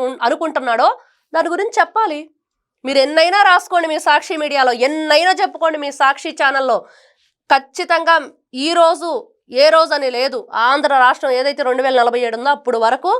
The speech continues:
ఈ ఒకటే బాట, ఒకటే మాట, అదే స్వర్ణాంధ్రప్రదేశ్, పిల్లల భవిష్యత్తు. దాని మీద విషం కక్కే వాళ్ళ గురించి మాట్లాడతాం, వాళ్ళు చేసే చెడ్డ పనుల గురించి చెబుతాం,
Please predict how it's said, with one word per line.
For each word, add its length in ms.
ఈ 80
ఒకటే 340
బాట, 280
ఒకటే 320
మాట, 260
అదే 140
స్వర్ణాంధ్రప్రదేశ్, 960
పిల్లల 220
భవిష్యత్తు. 540
దాని 140
మీద 160
విషం 220
కక్కే 220
వాళ్ళ 200
గురించి 280
మాట్లాడతాం, 560
వాళ్ళు 260
చేసే 200
చెడ్డ 160
పనుల 300
గురించి 240
చెబుతాం, 320